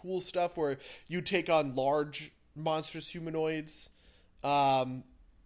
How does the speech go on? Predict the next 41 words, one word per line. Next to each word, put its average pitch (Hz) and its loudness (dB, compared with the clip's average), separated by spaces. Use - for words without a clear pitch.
you 147 -12
get 156 0
to, 160 -4
and 147 -2
do 156 -10
you 233 -6
get 247 0
all 226 0
the 233 -4
way 185 -2
up 202 -6
to, 170 -8
uh, 170 0
yeah, 208 4
you 175 -4
get 403 0
all 180 4
the 233 0
way 196 2
up 185 2
to 139 -6
Monstrous 156 -4
Physique 139 -10
four, 131 -4
uh, 123 -2
which 135 -8
is 127 -10
a 117 -10
sixth - -12
level 120 -6
spell, 151 -2
obviously. 113 -8
Uh, 127 2
you 131 -4
get 180 2
all 160 4
the 165 0
way 160 6
up 156 -2
to 139 -12
Monstrous 135 -6